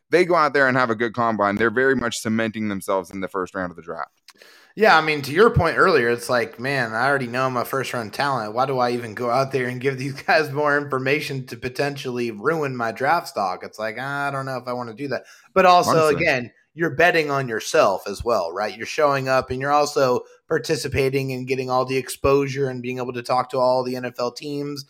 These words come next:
Speaker 2: and that could also change your stock too. So it's all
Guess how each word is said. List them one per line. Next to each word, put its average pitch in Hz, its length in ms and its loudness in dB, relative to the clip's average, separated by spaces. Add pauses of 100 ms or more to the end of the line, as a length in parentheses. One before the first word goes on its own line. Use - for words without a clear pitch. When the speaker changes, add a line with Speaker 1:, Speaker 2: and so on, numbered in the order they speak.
(280)
Speaker 2:
and 165 160 -4
that 151 140 4
could 151 80 2
also 135 440 6
change 127 400 -6
your 113 120 -6
stock 117 300 -2
too. 123 140 -6
So 110 260 -4
it's 117 100 -10
all 160 240 4